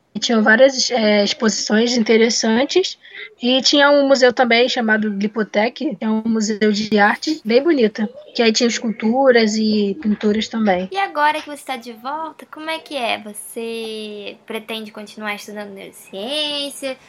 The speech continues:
Speaker 2: Você tem planos de fazer alguma coisa relacionada a isso na faculdade? Talvez pegar um estágio na área? Como é que tá?
Speaker 1: Uhum, tem sim, eu, eu gosto muito. Eu consegui pegar algumas revistas lá e até conseguir comprar um livro,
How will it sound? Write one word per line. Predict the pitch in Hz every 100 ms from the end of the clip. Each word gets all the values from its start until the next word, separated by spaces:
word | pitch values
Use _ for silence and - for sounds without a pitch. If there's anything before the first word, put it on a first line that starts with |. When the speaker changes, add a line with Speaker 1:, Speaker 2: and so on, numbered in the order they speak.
| _ _
Speaker 2:
Você | 226
tem | 208 214
planos | 233 220 220 214
de |
fazer | 214 208 214
alguma | 208 208 202
coisa | 202 196
relacionada | 196 196 196 202 196 185
a |
isso | 190 -
na | 180
faculdade? | - 180 185 175 185 240 277 277 262 254 214 -
Talvez | 214 202
pegar | - 190 190
um | 190
estágio | - 196 190 190
na | 190
área? | 185 208 262 269 262 262
Como | 254 285 277
é |
que | 277
tá? | - 233 226
Speaker 1:
Uhum, | 269 254 339 508 -
tem | 294 320
sim, | - 277 269 254
eu, | 247 247
eu | 262
gosto | 262 277 -
muito. | 240 240 294 311 277 - - - _ _ _
Eu | - 233
consegui | 220 254 226
pegar | 247 240
algumas | 240 240 226
revistas | 226 196 269 - 233
lá | 202 208 254 294 294 277 254 240
e | 254 233 220 214 214 - _ _ _
até | 220 247
conseguir | 262 - 233
comprar | 233 233 233
um | 226
livro, | 214 285 320 320